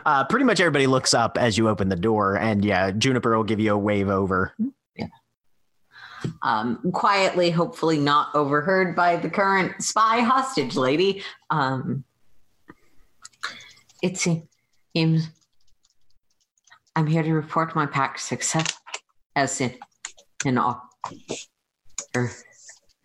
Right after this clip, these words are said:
Speaker 2: her effort so far. Her, um, our third wishes to confer with other thirds as,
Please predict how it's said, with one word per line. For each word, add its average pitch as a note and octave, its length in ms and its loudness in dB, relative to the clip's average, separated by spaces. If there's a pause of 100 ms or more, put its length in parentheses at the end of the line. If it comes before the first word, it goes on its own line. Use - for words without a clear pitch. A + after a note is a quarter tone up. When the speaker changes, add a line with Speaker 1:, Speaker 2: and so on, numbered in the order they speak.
(680)
Speaker 2:
her B2+ 500 0 (160)
effort C#3 460 -4 (420)
so B2 280 -2
far. F#3 400 0 (580)
Her, D#3+ 380 0 (300)
um, A#2 500 0 (920)
our C3+ 160 0
third C#3 1120 -2
wishes B2+ 600 -2
to - 260 0
confer - 1200 -4
with D3 220 0
other B2+ 200 0
thirds B2 1500 -4
as, C3 260 -2